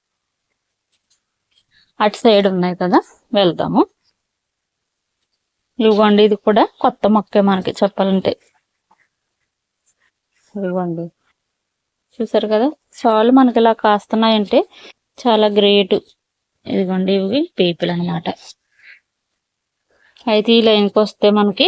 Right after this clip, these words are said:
ఇదిగోండి, ఇక్కడైతే ఉన్నాయి. ఇక్కడ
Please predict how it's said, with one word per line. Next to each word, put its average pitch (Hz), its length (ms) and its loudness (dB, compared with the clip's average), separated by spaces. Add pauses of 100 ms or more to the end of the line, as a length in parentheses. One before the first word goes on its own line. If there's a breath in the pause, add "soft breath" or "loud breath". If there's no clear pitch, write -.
ఇదిగోండి, 190 360 2
ఇక్కడైతే 180 480 -4
ఉన్నాయి. 185 360 -2 (3750)
ఇక్కడ 202 260 -6